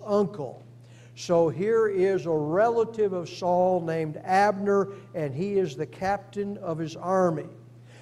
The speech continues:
And then we come to the brothers three, and they play a real important role in what's about to take place. You have Joab, Abishai, and Asahel.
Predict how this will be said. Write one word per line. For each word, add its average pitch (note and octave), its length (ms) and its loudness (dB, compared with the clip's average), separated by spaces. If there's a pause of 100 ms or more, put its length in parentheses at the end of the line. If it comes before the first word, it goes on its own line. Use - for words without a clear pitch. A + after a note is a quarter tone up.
(120)
And D#3 140 -4
then C#4 180 2
we D4+ 140 -4
come A#3 320 -4
to G3+ 80 -2
the E3+ 120 -2
brothers G3+ 720 0
three, G3 520 -2 (260)
and C3 220 -14
they G3 200 -2
play G#3 680 0
a D3+ 240 -6
real F#3+ 400 -2
important G3 540 -4
role D#3 520 4
in C#3 60 -6
what's D3 260 -4
about D#3+ 300 -2
to - 160 -20
take D#3+ 260 -4
place. D#3 420 0 (520)
You F3 180 0
have D#3+ 460 -2
Joab, F3 840 2 (1300)
Abishai, D3+ 1080 2 (1040)
and D#3+ 380 -2
Asahel. D3+ 880 -2